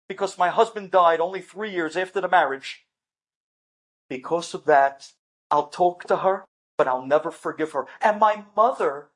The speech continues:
would beg and cry to me every day, "I know you hate me, but all I'm asking you, I have no one else in the world. Please, could you just give me a Jewish burial?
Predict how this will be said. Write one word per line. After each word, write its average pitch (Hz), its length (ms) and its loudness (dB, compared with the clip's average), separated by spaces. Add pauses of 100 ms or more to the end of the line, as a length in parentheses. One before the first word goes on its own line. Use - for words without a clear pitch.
would 175 360 -10
beg 240 400 2
and 220 180 -8
cry 190 440 2
to 180 220 -10
me 156 220 -10
every 196 320 -4
day, 147 400 -2 (220)
"I 180 80 2
know 190 240 0
you 202 180 -6
hate 170 260 -2
me, 160 120 -8
but 175 160 -2
all 180 260 0
I'm 185 140 0
asking 170 400 -10
you, 131 160 -6 (200)
I 185 60 0
have 180 220 0
no 185 100 2
one 185 140 0
else 180 180 -4
in 185 80 -12
the 170 80 0
world. 160 400 0 (240)
Please, 156 400 -6 (100)
could 185 160 -6
you 170 80 -6
just 170 340 0
give 160 140 -4
me 170 80 -4
a 151 60 -2
Jewish 147 320 -4
burial? 131 400 0